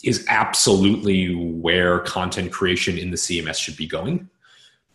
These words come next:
uh, as part of its direction. Like, I do think, and I gave this talk about, like, content distribution. I'll be giving a talk about content distribution at WordCamp Sacramento.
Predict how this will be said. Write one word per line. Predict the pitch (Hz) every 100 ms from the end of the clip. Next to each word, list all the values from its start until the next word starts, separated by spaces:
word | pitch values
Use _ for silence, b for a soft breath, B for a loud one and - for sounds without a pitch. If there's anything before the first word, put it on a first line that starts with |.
| _ -
uh, | 107 -
as | 110 -
part | - 214
of |
its | 214
direction. | - 113 - 147 139
Like, | -
I | 127
do | 117 208
think, | 202 165
and | 123
I | 107
gave | 113 143 131
this | 120 -
talk | 107 107
about, | 95
like, | 87
content | - 95 95
distribution. | 104 95 92 95
I'll |
be | 87
giving | 90
a | 87
talk | 90 87
about | 90
content | 92 85 85
distribution | 82 87 87 -
at | 78
WordCamp | 82 - 76
Sacramento. | 78 - 135 147 127 123